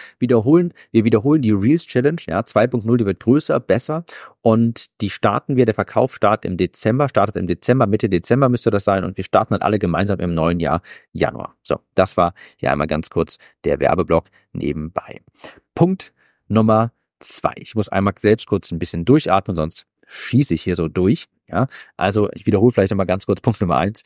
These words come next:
Follower and Views sind super. Aber es sind, ist nicht die Metrik, ja, das sind nicht die Metriken, auf die du, auf die du besonders achten solltest. Viel wichtiger ist,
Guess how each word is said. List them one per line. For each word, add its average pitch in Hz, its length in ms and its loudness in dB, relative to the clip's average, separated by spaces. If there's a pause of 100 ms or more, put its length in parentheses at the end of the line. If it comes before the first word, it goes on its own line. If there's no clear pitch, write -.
(160)
Follower 151 460 4
and 98 160 -2
Views 127 300 2
sind 98 280 -4
super. 139 360 -2 (1200)
Aber - 120 -6
es - 80 -8
sind, 98 120 -8 (160)
ist - 240 -8
nicht 131 240 0
die 123 80 4
Metrik, 110 460 0
ja, 85 180 -2
das - 160 -16
sind 95 140 0
nicht - 180 -4
die 123 60 2
Metriken, 127 400 2
auf - 80 -6
die 113 100 2
du, 110 140 2 (800)
auf - 120 -10
die 113 120 4
du 104 100 2
besonders 107 360 0
achten - 280 -4
solltest. 82 400 -2
Viel 139 180 2
wichtiger 113 320 0
ist, - 180 -2